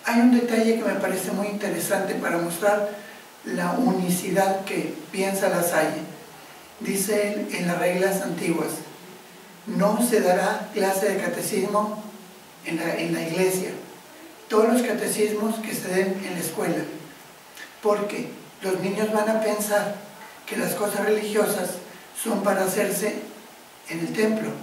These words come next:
y las cosas profanas en la escuela, y no es así. Tanto lo religioso como aquello que llamamos profano se vive en la escuela cristiana en la misma forma, porque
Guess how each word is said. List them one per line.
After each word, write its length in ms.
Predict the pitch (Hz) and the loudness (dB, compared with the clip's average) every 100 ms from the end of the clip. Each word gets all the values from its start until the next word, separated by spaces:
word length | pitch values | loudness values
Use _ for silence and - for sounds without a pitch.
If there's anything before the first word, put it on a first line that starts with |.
| - - - - - | -14 -18 -20 -14 -6
y 80 | |
las 140 | 175 175 | -2 -2
cosas 340 | 214 196 208 | 0 0 -2
profanas 720 | - 220 214 208 202 208 - - - - - | -2 0 2 4 2 2 -2 -6 -14 -18 -12
en 100 | 175 | -8
la 60 | |
escuela, 380 | 160 - 214 214 - - - - - | -6 2 4 4 2 -6 -12 -16 -10
y 100 | 170 | 0
no 180 | 165 165 | 2 2
es 120 | 175 | 2
así. 360 | 180 175 143 - - - - - - | -2 -4 -6 -10 -14 -18 -20 -20 -10
Tanto 340 | - 185 190 175 240 - - - - | -2 0 0 -4 -6 -10 -18 -20 -12
lo 120 | - | -4
religioso 640 | 170 170 170 214 196 190 - - - - - | 0 2 2 4 2 2 0 -8 -12 -18 -6
como 440 | - - 160 - | 0 2 2 0
aquello 400 | - - 190 202 | -2 0 2 4
que 80 | 202 | 6
llamamos 380 | 185 180 180 180 | 6 6 4 4
profano 500 | - - 208 208 202 202 - - - | 0 0 4 4 2 -4 -8 -12 -10
se 120 | 202 | -4
vive 320 | 170 180 180 185 | -2 0 2 0
en 240 | - 165 | 0 0
la 100 | 160 | 0
escuela 360 | 160 - 170 - | 0 -2 -2 -2
cristiana 680 | 170 170 208 202 202 202 - - | -4 -2 0 0 0 -4 -8 -6
en 100 | 170 | -2
la 80 | |
misma 260 | 170 170 170 | -2 -2 -4
forma, 380 | 170 156 - - - - - - - - | -4 -4 -6 -8 -14 -18 -20 -20 -18 -8
porque 480 | 180 - - - | -6 -4 -4 -6